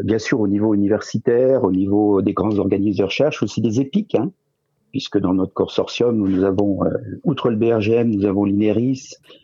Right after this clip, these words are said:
euh, nous avons également l'I R S N. Donc, euh, je veux dire par là que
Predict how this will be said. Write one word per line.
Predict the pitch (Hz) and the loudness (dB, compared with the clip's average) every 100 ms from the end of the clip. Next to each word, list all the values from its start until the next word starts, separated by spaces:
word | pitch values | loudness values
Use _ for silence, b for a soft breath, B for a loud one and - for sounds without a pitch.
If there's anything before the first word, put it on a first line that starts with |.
| b _ - | b _ -4
euh, | - 92 90 90 | 0 2 2 2
nous | 92 101 101 | 2 2 0
avons | 101 107 | 2 2
également | 101 101 92 101 | 0 0 0 0
l'I | 101 101 | 0 2
R | 98 | 0
S | 101 - | 0 0
N. | 180 190 110 - B B B | 0 0 -4 -10 B B B
Donc, | 117 117 107 | -2 -2 0
euh, | 110 107 107 | 0 2 2
je | 104 | 2
veux | 123 | 0
dire | 151 - | 0 0
par | 123 123 | 0 2
là | 160 208 | 2 0
que | 208 135 120 | 0 0 0